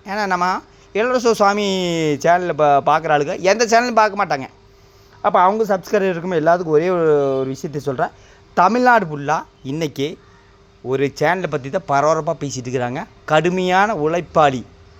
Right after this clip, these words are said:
எந்த சேனல்? வில்லேஜ் குக்கிங் சேனல், முப்பது மில்லியன் சப்ஸ்கிரைபர், எல்லா சேனலும் பேட்டி எடுத்துக்கிறாங்க. அப்புறம் இவர் மீடியா,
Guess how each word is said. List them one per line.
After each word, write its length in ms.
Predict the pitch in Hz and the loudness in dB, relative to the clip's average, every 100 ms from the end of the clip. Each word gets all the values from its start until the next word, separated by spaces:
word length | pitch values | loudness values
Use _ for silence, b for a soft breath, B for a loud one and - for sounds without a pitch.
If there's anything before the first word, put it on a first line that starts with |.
| - - - | -20 -16 -2
எந்த 140 | 147 170 170 | -2 0 -2
சேனல்? 260 | 156 180 165 | -2 -2 -6
வில்லேஜ் 420 | 151 180 196 196 151 | -2 4 4 2 -6
குக்கிங் 320 | 139 151 143 | -10 -8 -6
சேனல், 220 | 131 151 151 | -4 -4 -6
முப்பது 340 | 151 - 220 180 | -4 2 4 4
மில்லியன் 300 | 165 143 123 127 | -2 -4 -4 -6
சப்ஸ்கிரைபர், 580 | 120 - 170 143 131 190 294 b b b - 139 | -10 -6 -4 -2 -2 -6 -10 b b b -2 0
எல்லா 220 | 185 226 233 226 | 4 4 4 4
சேனலும் 440 | 170 170 143 127 233 - _ _ _ - | 0 0 -4 -8 -12 -18 _ _ _ -4
பேட்டி 220 | 165 143 147 | -2 0 -2
எடுத்துக்கிறாங்க. 420 | 135 123 113 104 - _ _ _ - - - b b b b b - | -2 -6 -6 -8 -18 _ _ _ -20 -20 -20 b b b b b -2
அப்புறம் 260 | 220 240 208 | 0 4 6
இவர் 180 | 190 190 190 | 6 4 2
மீடியா, 280 | 247 240 | -2 2